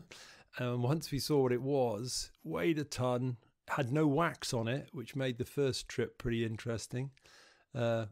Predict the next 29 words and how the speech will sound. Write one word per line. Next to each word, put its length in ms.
surfing 420
<laughs> 40
was 180
much 340
harder 340
with 120
a, 220
with 160
no 180
wax, 520
but 260
a 80
bit 200
like 300
what, 280
what 160
was 140
gonna 180
happen 320
to 140
me 180
at 160
college 460
a 40
few 220
years 320
later 380
with 160
skiing, 500